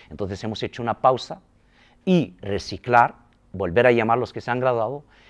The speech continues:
y tratar de, eh, combinarles trabajo y, y esa es el,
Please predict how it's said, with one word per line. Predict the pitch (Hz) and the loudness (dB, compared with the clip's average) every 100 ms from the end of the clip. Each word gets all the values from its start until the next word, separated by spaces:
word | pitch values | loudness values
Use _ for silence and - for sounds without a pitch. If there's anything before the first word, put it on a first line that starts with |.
| _ - | _ -10
y | 139 156 | -6 -6
tratar | - 90 87 104 | -4 -6 -2 -2
de, | 107 107 - | -2 -6 -8
eh, | 101 90 82 | -10 -10 -8
combinarles | 95 90 85 90 - | -8 -8 -6 -8 -10
trabajo | 78 87 87 104 - | -10 -10 -10 -14 -16
y, | 73 71 | -18 -18
y | 85 | -16
esa | 92 | -12
es | 113 | -8
el, | 98 80 73 | -8 -8 -10